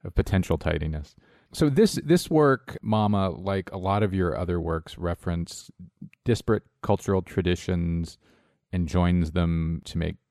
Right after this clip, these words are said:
something new and different. And on your website, you refer to it as fictional ethnography, which I think is a phrase that comes from literature criticism. And I wanna talk about that a little bit more via a portrait of yours called Steeped, um, which is also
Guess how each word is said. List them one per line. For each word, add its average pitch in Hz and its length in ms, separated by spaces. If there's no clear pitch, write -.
something 80 640
new 80 220
and 76 80
different. - 360
And 85 220
on 85 220
your 82 120
website, 95 560
you 87 80
refer 87 360
to 85 120
it 85 160
as 80 480
fictional 87 540
ethnography, 80 800
which 196 180
I 190 100
think 202 320
is 98 140
a 87 60
phrase 85 440
that - 160
comes 87 240
from 82 300
literature 82 400
criticism. 82 640
And 107 180
I 110 40
wanna 123 180
talk 107 240
about 98 160
that 92 120
a 90 40
little 92 160
bit 87 160
more 87 300
via 87 360
a 82 80
portrait - 460
of 82 160
yours 85 320
called 82 480
Steeped, - 640
um, 85 280
which 98 200
is - 80
also 120 280